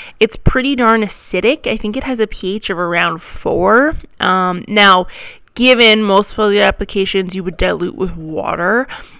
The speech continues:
And so your water P H would play into this a little bit,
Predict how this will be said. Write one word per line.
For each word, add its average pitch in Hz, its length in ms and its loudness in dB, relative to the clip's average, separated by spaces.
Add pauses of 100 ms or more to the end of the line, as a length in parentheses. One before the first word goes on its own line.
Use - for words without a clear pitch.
And 208 220 -2
so 208 380 4
your 175 300 2
water 170 600 0
P 196 300 -2
H - 160 -2
would 202 120 -2
play 202 260 0
into 190 200 -6
this 190 200 -6
a 180 60 -2
little 165 480 -8
bit, 226 460 0